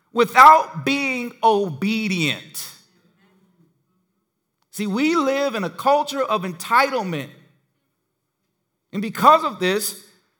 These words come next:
"Well, since I did this or I've done this," somehow we believe, "Well, I'm owed or warranted this." And the sad thing about this, as I step into your neighborhood more, is that this sense of entitlement,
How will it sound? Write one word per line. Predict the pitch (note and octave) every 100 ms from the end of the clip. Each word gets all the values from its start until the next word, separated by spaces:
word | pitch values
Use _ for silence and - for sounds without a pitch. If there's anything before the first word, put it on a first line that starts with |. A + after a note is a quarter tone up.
| _
"Well, | D3+ A3 E3+ - _
since | - G#3+ - -
I | A3 A#3
did | F#3 G#3+ D#3+
this | D4 C#4 G3 - E3
or | C#3+ D#3
I've | F#3+ A#3+ G3+ F#3
done | B3+ A#3 G3
this," | D#4+ C#4 G#3
somehow | - - - - D#4 F4 D4 G#3+ G3+
we | G3+ C4
believe, | C4+ F3+ A#3 E4 G#3+ F#3+ F#3
"Well, | F3+ F#3
I'm | G#3 G#3+ G3+
owed | A3+ A3+ E3+ D3+ D3
or | E3+
warranted | D3+ C#3+ G3 D3+ A2+ A#2 C3+ C3 - G2+
this." | G#2 G#2+ - - - - - _ _ _ _ _ _ _ _ _ _ _ -
And | D#3+
the |
sad | - - A#3 A3+
thing | G3+ D#3+
about | A#2 F#3 F#3 -
this, | - - - _ _ _ _ _ _ _
as | - C3
I |
step | D#3+ - D#3+ F#3+
into | E3+
your | F#3+
neighborhood | G3 G#3 G#3 G#3+
more, | A#3 C#4 A3+ A#2+
is | D3+ C3+
that | D#3+ D#3 - - _ _ _ -
this | E3
sense | - - G#3+ A3
of | G3
entitlement, | E3 - F#3+ A3+ B3+ C#4